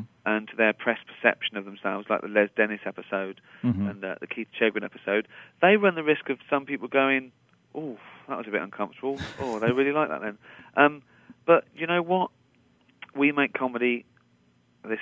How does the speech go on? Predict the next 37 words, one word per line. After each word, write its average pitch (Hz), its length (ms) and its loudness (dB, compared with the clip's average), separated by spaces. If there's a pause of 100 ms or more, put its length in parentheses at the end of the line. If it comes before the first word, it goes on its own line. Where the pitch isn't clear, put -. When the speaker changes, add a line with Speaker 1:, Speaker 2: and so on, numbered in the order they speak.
(100)
Speaker 1:
sounds 104 260 -8 (300)
very 104 480 -2 (400)
arrogant 107 360 -2
and 101 100 -18
boastful, 110 440 0
but 104 120 -10
it's 110 180 -12
true. 95 300 2 (540)
We 160 140 2
make 165 240 -4
comedy 156 540 -4
for 156 320 6 (320)
intelligent 151 520 -4
people. 175 400 -2 (120)
Speaker 2:
Right. 101 300 0 (440)
Speaker 1:
And, 135 280 -2 (380)
you 147 100 -2
know, 131 180 -2
that's - 240 -2
why 147 140 -2
we 147 140 -4
don't, 160 300 0 (260)
uh, 95 260 -6 (300)
just, 113 200 -6 (460)
uh, 71 720 -14
aim 110 280 -2
at, 104 120 -4 (380)
at 107 200 -6
ratings 104 560 -2
or 104 140 -4
water 107 440 2
it - 100 -6
down 101 380 -2
or 92 160 -8
make 107 260 -4
it - 80 -12
easy 110 500 -6